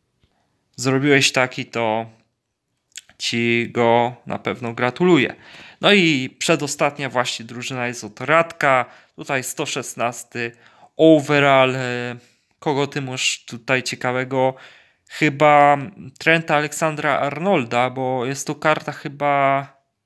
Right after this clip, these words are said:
dosyć, e, droga, tak mi się wydaje. E, no i cztery koma sześć na dziesięć masz ode mnie.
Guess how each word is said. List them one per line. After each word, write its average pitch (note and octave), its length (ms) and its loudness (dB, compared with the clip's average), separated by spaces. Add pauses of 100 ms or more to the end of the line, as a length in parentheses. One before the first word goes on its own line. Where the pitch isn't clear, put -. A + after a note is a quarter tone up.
(140)
dosyć, C3 600 -6
e, B2+ 340 -6 (400)
droga, B2 400 2
tak A2+ 220 -10
mi A#2 80 -16
się - 160 -10
wydaje. A#2 600 -2 (1600)
E, A#2+ 640 -4
no E3+ 200 2
i F3+ 120 2
cztery C#3 680 0 (160)
koma A#2+ 380 -4
sześć A2+ 540 -4
na A2+ 140 -8
dziesięć A#2+ 440 -8
masz A#2 200 -6
ode C#3 240 -4
mnie. C#3 300 -2